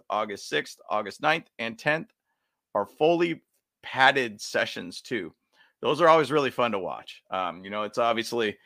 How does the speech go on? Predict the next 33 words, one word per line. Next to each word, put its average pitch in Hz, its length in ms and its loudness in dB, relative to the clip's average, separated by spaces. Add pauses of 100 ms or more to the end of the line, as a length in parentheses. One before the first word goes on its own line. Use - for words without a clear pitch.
(400)
outside 120 380 6
of 113 80 2
that, 123 200 6
it's 113 140 -12
generally 127 360 0
gonna 123 120 0
be 123 100 -6
the 123 120 0
underwear 135 380 4
Olympics, 139 640 2
um, 104 360 0
if 95 100 -14
they're 107 160 -2
not 104 240 0
wearing 107 240 -4
pads 135 380 6
or 113 40 -8
just 104 220 -14
wearing 107 220 -6
helmets. 175 500 0 (560)
Uh, 101 240 2
but 117 180 0
it 120 80 -2
is 120 160 -6
fun 151 360 2
when 131 140 -2
they 113 140 -6
start 117 320 -2
seeing 117 200 -8
the 98 80 -8
fully 110 280 -6
padded 98 440 -4
practices 90 720 -6